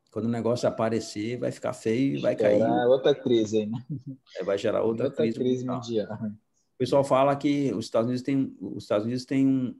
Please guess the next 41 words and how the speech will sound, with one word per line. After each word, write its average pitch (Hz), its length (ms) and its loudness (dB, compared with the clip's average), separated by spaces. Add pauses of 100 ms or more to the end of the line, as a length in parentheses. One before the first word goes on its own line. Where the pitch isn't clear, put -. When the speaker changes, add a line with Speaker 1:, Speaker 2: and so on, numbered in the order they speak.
Speaker 1:
um, 107 260 -4
uma 101 140 -6
dívida 131 420 0
muito 131 280 -2
grande, 85 360 -4
né? 78 160 -14 (160)
Uma 110 140 -8
dívida 127 480 -4
geral 113 560 -2
muito 120 320 -4
grande, 98 420 -4
interna. 95 600 -2
E, 98 140 -20 (520)
e - 40 -20
com 147 100 0
essa 143 200 2
situação 131 480 -4
do 123 100 -6
covid, 117 600 -4
de 110 460 -6 (180)
todos 127 240 -4
os 135 140 -4
países 110 540 -6
emitiram 107 460 -6
muito 117 280 -6
dinheiro, 101 480 -4
né? 98 100 -6
Os 107 100 -4
bancos 101 280 -8
centrais, 101 560 -6
aí, 101 300 -6
aí 101 260 -4
o 127 60 -4
negócio 113 400 -6
ficou - 260 -12
perigoso 98 520 -8
mesmo, 95 320 -8
aí 101 60 -10
o 104 40 -10
negócio 104 340 -12
tá, 110 180 -12